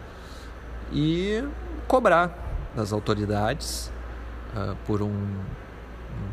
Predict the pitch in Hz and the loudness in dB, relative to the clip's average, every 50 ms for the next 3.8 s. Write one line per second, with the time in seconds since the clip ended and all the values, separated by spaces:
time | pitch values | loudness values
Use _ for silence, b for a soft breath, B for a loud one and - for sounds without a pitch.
0 | - - 104 104 101 101 101 104 104 101 104 104 107 104 107 101 101 104 107 110 | -4 -2 -2 0 0 0 0 0 2 0 0 2 2 2 2 4 2 2 0 0
1 | 107 110 104 101 101 107 104 - - - 127 123 123 127 131 131 127 127 127 127 | 0 0 0 0 0 -2 -2 -4 -2 0 0 2 2 2 0 0 0 0 -2 -2
2 | 123 127 - - - - - - - - - - - - - - 110 117 117 - | -4 -6 -10 -10 -12 -12 -14 -14 -14 -14 -14 -14 -14 -8 -2 0 0 0 0 0
3 | - - 123 117 117 120 135 147 143 123 107 - - - - | 0 2 2 2 2 2 2 4 2 2 2 0 -4 -6 -6